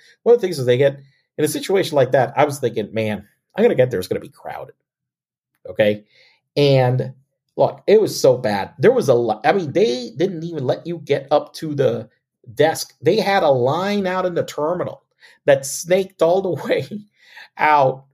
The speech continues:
okay? You know, it was, like, thirty people in line, and I was like, "Well, I got time. This flight's delayed. What the hell?" It actually, the line moved very quickly, but the one line that was, like, scary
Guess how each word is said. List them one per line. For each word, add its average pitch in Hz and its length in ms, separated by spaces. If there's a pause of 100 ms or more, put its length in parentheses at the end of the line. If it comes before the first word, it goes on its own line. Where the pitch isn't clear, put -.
okay? 143 680
You 156 80
know, 113 360 (380)
it 196 40
was, 180 120
like, 165 240
thirty 202 360
people 160 420
in 120 100
line, 123 640
and 147 100
I 156 60
was 156 120
like, 143 200
"Well, 139 300
I 147 80
got 135 180
time. 107 420
This - 120
flight's - 260
delayed. - 480
What - 260
the 85 60
hell?" 95 280 (520)
It 196 80
actually, 180 300
the 143 520
line 190 280
moved 143 180
very 123 180
quickly, 131 420
but 104 180
the 101 80
one 190 200
line 135 300
that 113 140
was, 98 140
like, 98 160
scary 170 540